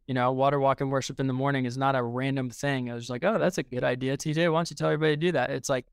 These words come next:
I've been through the how do I figure out what works for me. The principles there are, I know I'm going to have my best days when I have a good evening,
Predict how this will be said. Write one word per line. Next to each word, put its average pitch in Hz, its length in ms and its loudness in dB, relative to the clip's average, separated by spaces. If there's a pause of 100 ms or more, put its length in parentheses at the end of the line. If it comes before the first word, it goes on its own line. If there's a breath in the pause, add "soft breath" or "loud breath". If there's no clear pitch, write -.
I've 147 280 2
been 160 260 2
through 143 720 -2 (580)
the 143 220 2
how 151 420 2
do 156 220 -2
I 143 140 4
figure 151 280 -4
out 143 160 4
what 135 200 -4
works 139 260 -6
for - 180 -10
me. 131 420 -2 (360)
The 139 60 -2
principles 160 680 0
there 131 380 0
are, 135 480 2 (920)
I 151 220 2
know 165 340 4
I'm 151 160 2
going 147 220 0
to 143 80 0
have 143 300 -2
my 135 160 0
best 131 360 -2
days 131 540 -6 (1500)
when 156 500 2
I 139 140 0
have 135 220 4
a 139 80 2
good 135 220 -2
evening, 120 380 -4